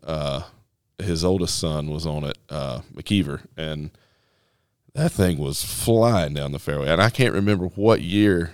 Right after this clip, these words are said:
what year he said it was, but man, he had restored it. It looked great. Um, but that was the oldest piece of equipment I think I've ever seen on a golf course. Now,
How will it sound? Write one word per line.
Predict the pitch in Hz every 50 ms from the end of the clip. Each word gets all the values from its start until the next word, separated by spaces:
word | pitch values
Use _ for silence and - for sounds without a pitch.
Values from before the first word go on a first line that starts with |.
| - _ -
what | - 90 90 -
year | 55 80 90 92 90
he | 92 95 92
said | 92 - - 95 - 85
it | - -
was, | - 85 85 80 80 80
but | - - - -
man, | 82 82 82 80
he | 87 90 98 104
had | 92 76
restored | 80 78 - - - 82 90 90
it. | 87 80
It | 73
looked | 78 92 104 95 -
great. | - 57 65 76 80 76 - - _ _ _ _ _ -
Um, | 76 73 69 64 - 82 - - _ _ _ _ -
but | 82 76 -
that | - 87 90 82 60
was | 82 85 80
the | 82 78
oldest | 52 - 76 73 73 - -
piece | - 78 71 - -
of | -
equipment | - - 85 71 71 80
I | 80
think | 85 - 78 73
I've | 78 73 71
ever | 71 64 -
seen | - - 80 78 73 65 65 - - _ _ _ -
on | - 62 73
a | 71
golf | 76 71 71 -
course. | 62 73 80
Now, | 87 90 85 76